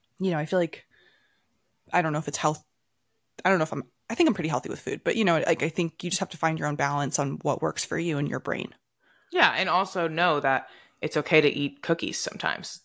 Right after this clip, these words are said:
Speaker 2: because
Speaker 1: And
Speaker 2: that's
Speaker 1: bread.
Speaker 2: it's also, that is good for your mental, <laughs> you know? I mean,
Speaker 1: And
Speaker 2: sometimes
Speaker 1: fat is
Speaker 2: I
Speaker 1: good
Speaker 2: have a
Speaker 1: for your
Speaker 2: meal that's,
Speaker 1: brain.
Speaker 2: that's not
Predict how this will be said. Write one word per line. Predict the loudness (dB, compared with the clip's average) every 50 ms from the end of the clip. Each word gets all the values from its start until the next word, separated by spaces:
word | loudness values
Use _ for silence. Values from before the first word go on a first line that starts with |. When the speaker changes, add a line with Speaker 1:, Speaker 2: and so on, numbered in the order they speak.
| _
Speaker 2:
because | -6 -4 -4 -4 -6 -4 0 4
Speaker 1:
And | 6
Speaker 2:
that's | 6 6
Speaker 1:
bread. | 6 6 4 4 4 2 -2 -6 -14 -20 _ _ _ -14 -4 -4 -4 -2
Speaker 2:
it's | -2 -2 4
also, | 6 6 6 6 4 0 0 0 2 4
that | 6 6 6 6 2 -2 -10 -20 _ _ _ _ _ _ _ -6
is | -4 -4 -2 2
good | 2 0 2
for | 2 0
your | 0 2
mental, | 2 0 0 0 -4 -4 -4 -4 -4 -6 -6 -10 -8
<laughs> | -6 -6 -4 -2
you | -2 -2 0 2
know? | 2 2
I | 0 0 -6 -6 -6 -8 -18 -20 _ _ -20 -20 -20 -20 _ -8
mean, | -2 2
Speaker 1:
And | 4 4 4
Speaker 2:
sometimes | 4 4
Speaker 1:
fat | 4 4 4 6 6
is | 4
Speaker 2:
I | 6
Speaker 1:
good | 6
Speaker 2:
have | 4 4
a | 4
Speaker 1:
for | 2
your | 2 2 2
Speaker 2:
meal | 2
that's, | 2 2 2 2
Speaker 1:
brain. | 0 0 -2 -4 -8 -8 _ 2
Speaker 2:
that's | 4 4 4 2 -4 2
not | 4 6 8 8 8 6 6